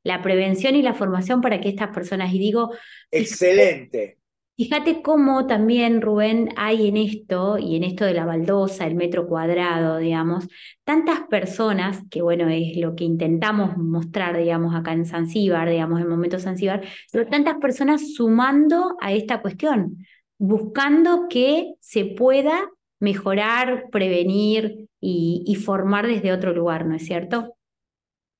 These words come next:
Speaker 1: Es,
Speaker 2: Me
Speaker 1: es
Speaker 2: parece brillante.
Speaker 1: increíble cómo,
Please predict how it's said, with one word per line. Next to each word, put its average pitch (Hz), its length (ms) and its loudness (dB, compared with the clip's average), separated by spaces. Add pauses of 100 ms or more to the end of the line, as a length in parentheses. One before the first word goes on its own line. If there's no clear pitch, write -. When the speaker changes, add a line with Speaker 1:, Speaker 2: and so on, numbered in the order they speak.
(360)
Speaker 1:
Es, 190 280 -2
Speaker 2:
Me 185 220 -2
Speaker 1:
es - 60 4
Speaker 2:
parece 190 460 0
brillante. 180 500 -2
Speaker 1:
increíble 220 420 -4
cómo, 190 500 0